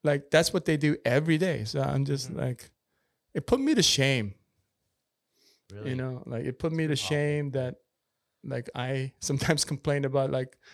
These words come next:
Speaker 1: when I was a pastor, that one sermon I had to prepare, like, twenty, tw-, twenty hour prep, twenty, thirty hour preparation for this sermon, and then one and a half hour service. And then I remember when I s-, church services, I remember I just wanted to make a statement. So I just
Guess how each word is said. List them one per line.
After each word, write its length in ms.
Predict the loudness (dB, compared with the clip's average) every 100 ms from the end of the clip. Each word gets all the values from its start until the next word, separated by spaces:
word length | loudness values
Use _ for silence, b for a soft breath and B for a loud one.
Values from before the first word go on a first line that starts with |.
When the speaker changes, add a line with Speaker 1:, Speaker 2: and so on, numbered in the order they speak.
| B
Speaker 1:
when 120 | -6
I 40 | -2
was 120 | -2
a 40 |
pastor, 440 | -4 0 0 2 0
that 200 | 2 2
one 240 | 4 4
sermon 380 | 4 4 2 2
I 100 | 0
had 160 | 0 -2
to 60 |
prepare, 580 | -4 -6 -2 -2 -2 -4 _ _ _ _ _ _ _
like, 200 | -12 -10
twenty, 380 | -6 -4 -2 -4
tw-, 340 | -6 -6 -6
twenty 260 | -2 0 2
hour 220 | 2 0
prep, 220 | 0 -4 -4 -8
twenty, 220 | -4 -2
thirty 300 | 0 0 2
hour 180 | 2 2
preparation 600 | 2 -2 2 0 0 -2
for 80 | -2
this 180 | 0 0
sermon, 380 | 0 0 0 -2
and 160 | -2 -2
then 220 | -4 -6 b b b 2
one 160 | 4 6
and 100 | 6
a 40 |
half 180 | 4 4
hour 220 | 4 4
service. 420 | 4 4 2 0 0
And 100 | 0
then 80 | 0
I 60 |
remember 320 | 2 2 2 0
when 180 | 0
I 60 | -2
s-, 180 | -4 -8 _
church 160 | 0 2
services, 600 | 2 2 0 -4 -6 -6 -8
I 60 | -8
remember 420 | -6 -4 -4 -4 _ _
I 60 | -4
just 140 | -2
wanted 180 | 0 0
to 60 | 2
make 180 | 2 0
a 60 |
statement. 500 | -2 0 -2 -2 -10
So 140 | -10 -8
I 120 | -8
just 300 | -8 -12